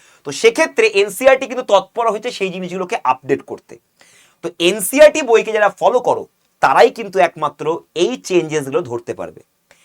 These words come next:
নেক্সট, ইকোনমি। দেখো ভাই, আমাদের যে ইকোনমি আছে সাবজেক্ট এসএসসি তে, ওটার নাম হচ্ছে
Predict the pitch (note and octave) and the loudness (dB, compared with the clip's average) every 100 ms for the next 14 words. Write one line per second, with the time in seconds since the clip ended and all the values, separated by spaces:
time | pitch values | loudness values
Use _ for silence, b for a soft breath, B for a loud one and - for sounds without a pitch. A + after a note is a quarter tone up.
0 | _ _ - C4 A3 - - _ _ - | _ _ 2 4 4 -6 -14 _ _ -18
1 | G3 B3 G#3+ A#2+ C3 _ _ _ _ _ | -8 0 0 0 -6 _ _ _ _ _
2 | A3+ C#4 D4 D#4 A#3+ G#3+ B3 D4 - D#4 | 4 8 8 8 8 6 4 2 2 0
3 | D4 - G3 G3 C4 C4 C4+ D4 F#3+ - | 0 -6 -14 -4 0 4 2 4 0 0
4 | G3+ - F#3 C#3 D#3+ - E3 G#3 F#3 E3 | -4 2 2 2 -6 -4 -4 -4 -6 -6
5 | C3+ - _ _ _ - D#3 C4+ C4 F#3 | -4 -6 _ _ _ -10 2 4 4 4
6 | F3 A3 A3 B3+ - D4+ | 6 4 4 -2 -2 -6